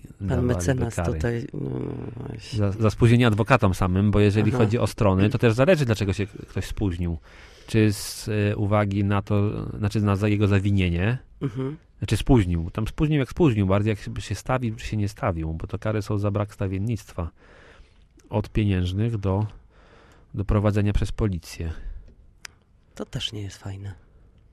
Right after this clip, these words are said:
Speaker 2: No, no dla
Speaker 1: No ale,
Speaker 2: nikogo.
Speaker 1: no
Speaker 2: Miał
Speaker 1: dla
Speaker 2: być dla,
Speaker 1: nikogo.
Speaker 2: dla kogo, no ale chyba dla nikogo.
Speaker 1: Nie, no dla nikogo, absolutnie.
Speaker 2: No.
Speaker 1: Drodzy państwo, pilnujcie terminów,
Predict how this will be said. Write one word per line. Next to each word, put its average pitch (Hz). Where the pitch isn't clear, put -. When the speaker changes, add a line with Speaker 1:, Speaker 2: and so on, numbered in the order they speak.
Speaker 2:
No, 226
no 185
dla 196
Speaker 1:
No 147
ale, 131
Speaker 2:
nikogo. 78
Speaker 1:
no 139
Speaker 2:
Miał 127
Speaker 1:
dla 147
Speaker 2:
być 135
dla, 135
Speaker 1:
nikogo. 127
Speaker 2:
dla 127
kogo, 107
no 117
ale 127
chyba 143
dla 143
nikogo. 117
Speaker 1:
Nie, 117
no 131
dla 220
nikogo, 285
absolutnie. 175
Speaker 2:
No. 127
Speaker 1:
Drodzy 175
państwo, 208
pilnujcie 208
terminów, 131